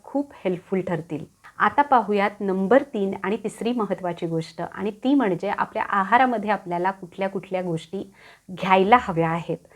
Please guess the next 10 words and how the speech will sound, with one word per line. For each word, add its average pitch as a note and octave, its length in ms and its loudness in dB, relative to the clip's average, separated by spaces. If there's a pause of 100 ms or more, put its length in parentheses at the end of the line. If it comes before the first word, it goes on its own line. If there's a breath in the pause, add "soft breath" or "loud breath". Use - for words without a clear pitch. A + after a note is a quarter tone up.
(240 loud breath)
तर C4 140 0
फ्रेश - 540 6
व्हेजिटेबल्स G3+ 800 4
आपण F#3+ 260 -8
घ्यायला F3 340 -6
हवेत, F3+ 300 -4
ताज्या E3+ 380 -6
भाज्या E3+ 420 -6 (340 loud breath)
आपल्या - 340 -2
आहारामध्ये G3 640 0